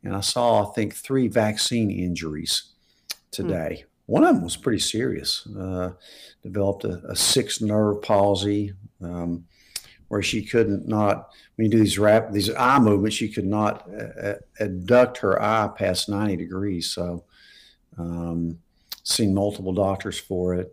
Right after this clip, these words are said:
Speaker 1: Nobody has any answers. Um, sometimes it just takes a little time, but I'd certainly use all the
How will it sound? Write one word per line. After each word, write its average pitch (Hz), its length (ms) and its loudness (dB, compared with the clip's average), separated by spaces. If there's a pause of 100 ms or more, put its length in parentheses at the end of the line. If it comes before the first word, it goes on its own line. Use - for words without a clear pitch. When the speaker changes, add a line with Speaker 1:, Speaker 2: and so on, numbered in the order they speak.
Speaker 1:
Nobody 95 320 -4
has 95 160 -4
any 92 320 -2
answers. 92 560 -6 (580)
Um, 95 220 -4
sometimes 294 440 6
it 110 80 -2
just 117 200 0
takes 123 260 4
a 120 60 0
little 98 220 0
time, 110 360 -2
but 95 100 4
I'd 104 100 2
certainly 104 400 0
use 98 340 -2
all 104 240 2
the 90 200 -2